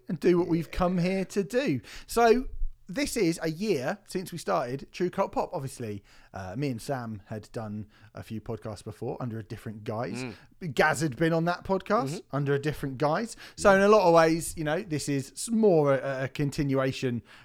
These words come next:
Speaker 1: um, rather than, um, a straight, uh, a, a, a straight, um,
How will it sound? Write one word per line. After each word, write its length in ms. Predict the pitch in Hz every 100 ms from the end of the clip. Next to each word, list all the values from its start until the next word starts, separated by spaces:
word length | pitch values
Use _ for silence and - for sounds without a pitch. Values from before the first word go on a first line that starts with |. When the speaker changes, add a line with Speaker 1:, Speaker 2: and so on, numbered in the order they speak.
| _
Speaker 1:
um, 580 | 120 120 120 117 113 113 - _ _
rather 720 | 139 135 143 131 131 104 120
than, 560 | 104 120 110 107 107 104 - _ _
um, 720 | 98 101 98 98 101 101 104 101 107
a 200 | 107 104
straight, 1000 | - - - - 127 143 135 - - - _ _ _ _ -
uh, 320 | 104 98 92
a, 40 | 104
a, 280 | 98 104 - 104
a 40 |
straight, 520 | - - - 120 113 -
um, 380 | 104 101 98